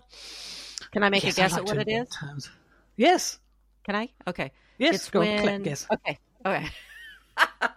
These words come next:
Speaker 1: It's when the learner is trying to get the handler to click.
Speaker 2: Yeah. And what
Speaker 1: Right?
Speaker 2: does it look like? What does it look like?
Speaker 1: It, if, if it's a border collie, they're staring at your clicker hand.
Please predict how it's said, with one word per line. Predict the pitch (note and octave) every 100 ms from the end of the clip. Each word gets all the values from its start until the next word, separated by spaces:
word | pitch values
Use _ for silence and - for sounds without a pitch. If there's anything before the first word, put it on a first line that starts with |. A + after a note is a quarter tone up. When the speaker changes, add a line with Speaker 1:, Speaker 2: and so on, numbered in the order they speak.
| - - - - -
Speaker 1:
It's | A3 A3 -
when | A#3+ B3 B3 A#3+ _ _ _
the | G3 F#3+
learner | F3+ F#3 A#3+ D4 C4 D#3+ D#3 D#3+ - _ _ _ _ -
is | E3 -
trying | - G3 G3 A3 A#3
to | C4+
get | B3 C4 C4 C4 _ _
the | B3+
handler | C4 C4 C4 C4+
to | C4
click. | - C#4+ E4+ _ _ _ _ _ _
Speaker 2:
Yeah. | - F3+ - - _ _ _ _ _ _ - -
And | F#3+
what | G#3+
Speaker 1:
Right? |
Speaker 2:
does | D#5+
it | A3+ F#3+
look | F#3+ -
like? | E3 D3+ C#3+
What | G3 G3+
does | G3+ G#3+
it |
look | F#3+ F#3 -
like? | C#3+ D3 - - _ _
Speaker 1:
It, | F#3 F3 - -
if, | - G3 F3 -
if | F#3 -
it's | -
a | -
border | C3+ - C4 F#3+
collie, | - D3+ D3
they're | D3 C#3+
staring | - - F#3 F3
at | D#3
your | -
clicker | - A3+ E3
hand. | E3 E3+ F#3 C4